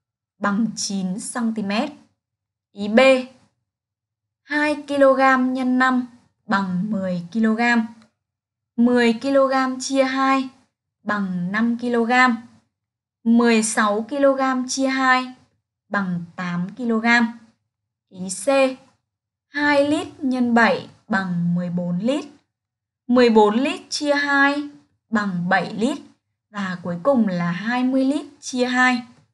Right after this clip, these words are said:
bằng mười lít. Được chưa nào? Rồi bài số ba.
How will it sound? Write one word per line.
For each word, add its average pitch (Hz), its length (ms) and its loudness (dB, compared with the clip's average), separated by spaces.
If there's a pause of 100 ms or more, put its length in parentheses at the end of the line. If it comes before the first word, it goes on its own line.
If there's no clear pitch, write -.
(180)
bằng 180 440 -4
mười 185 220 -4
lít. 233 260 -2 (720)
Được 175 100 -20
chưa 196 180 -6
nào? 202 200 0 (520)
Rồi 240 160 -6
bài 202 280 -4
số 202 180 -8
ba. 247 340 2